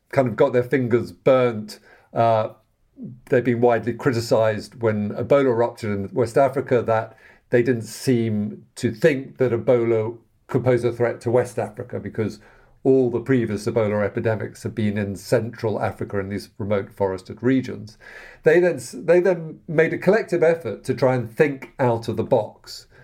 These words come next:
Um, and they came up with this new category, Disease X,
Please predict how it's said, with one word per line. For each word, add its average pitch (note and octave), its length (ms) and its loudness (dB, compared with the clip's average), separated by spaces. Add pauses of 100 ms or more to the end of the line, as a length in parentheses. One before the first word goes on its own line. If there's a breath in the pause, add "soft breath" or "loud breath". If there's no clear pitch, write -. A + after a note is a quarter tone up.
(240 soft breath)
Um, B2 520 0 (120)
and B2+ 120 2
they C3 80 4
came D3+ 300 0
up C#3 200 0
with B2+ 140 4
this A#2+ 180 -2
new E3+ 200 0
category, A#2 760 0 (320 soft breath)
Disease D#3 500 4
X, - 520 -6